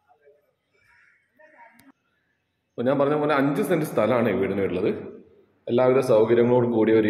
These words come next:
area തന്നെയാണിത്. Road ഫ്രണ്ടേജ് ആണ് വരുന്നത്. അപ്പം ആയിരത്തി അറുന്നൂറ്റൻപത് square ഫീറ്റിൻ്റെ അടുത്തുണ്ട് വീട്, Three bedroom.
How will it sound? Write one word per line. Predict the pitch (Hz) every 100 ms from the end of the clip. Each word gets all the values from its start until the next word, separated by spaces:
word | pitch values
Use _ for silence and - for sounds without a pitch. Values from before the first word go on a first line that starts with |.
| 95
area | 101 110
തന്നെയാണിത്. | 92 92 85 156 - - - _ _ _ _ 131
Road | 127 135 156
ഫ്രണ്ടേജ് | 151 151 135 104
ആണ് | 95
വരുന്നത്. | - - - - - - - - _ _ _ _ _ _ _ 117
അപ്പം | 117 120 117 - - - - _ _ _ -
ആയിരത്തി | 127 123 131 135 135 127
അറുന്നൂറ്റൻപത് | 127 127 127 131 131 131
square | 131 117
ഫീറ്റിൻ്റെ | 127 120
അടുത്തുണ്ട് | 117 120 104 101
വീട്, | 87 - - - - - - _ _ -
Three | 120 113
bedroom. | 113 98 113